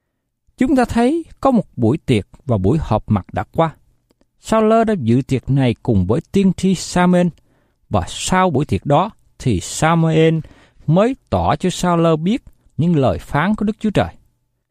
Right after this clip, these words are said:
Ngài phán lời của Ngài qua một tiên tri.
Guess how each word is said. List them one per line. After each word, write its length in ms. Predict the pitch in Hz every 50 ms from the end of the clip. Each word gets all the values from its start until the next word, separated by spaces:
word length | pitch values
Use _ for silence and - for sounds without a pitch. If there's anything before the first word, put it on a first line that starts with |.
| _ _ _ _ _ _ _ _ _ _ _ _
Ngài 300 | 135 135 151 151 147 135
phán 380 | 123 - 170 175 190 220 277 302
lời 320 | 254 175 160 160 156 143 127
của 180 | - - 165
Ngài 360 | 190 180 165 147 135 127 113 101 - -
qua 160 | - 175 175
một 320 | 160 131 104 98 - -
tiên 220 | - 160 160 156 143
tri. 220 | - 156 151 143